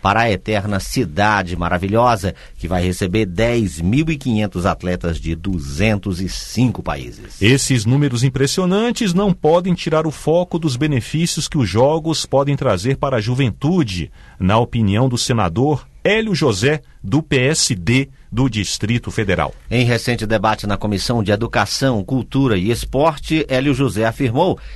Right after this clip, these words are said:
Speaker 1: que as Olimpíadas poderão ser a oportunidade de ouro para integrar o jovem à prática esportiva.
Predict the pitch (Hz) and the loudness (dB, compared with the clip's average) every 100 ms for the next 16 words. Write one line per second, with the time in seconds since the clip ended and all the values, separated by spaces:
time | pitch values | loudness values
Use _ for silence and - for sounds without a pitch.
0 | - - 87 85 101 110 117 - 113 131 | -12 -4 -2 -2 -2 0 -2 -2 2 2
1 | 123 110 - 113 98 98 92 - 113 135 | 2 -4 -2 0 0 0 -2 -2 -2 -2
2 | - 123 110 147 165 113 87 - 117 85 | -2 0 2 0 0 -4 -4 -4 -2 0
3 | 95 104 90 87 127 151 131 165 104 80 | 0 0 -2 -4 0 2 2 0 -2 -2
4 | 90 87 139 147 123 76 76 131 - 85 | -2 -2 -4 -2 -4 -2 -2 -2 -2 2
5 | 107 147 180 202 117 78 - - 101 95 | 2 2 -2 -4 -4 -6 -8 -4 -2 -2
6 | - 69 - - - 113 62 | -6 -14 -12 -12 -4 -4 -4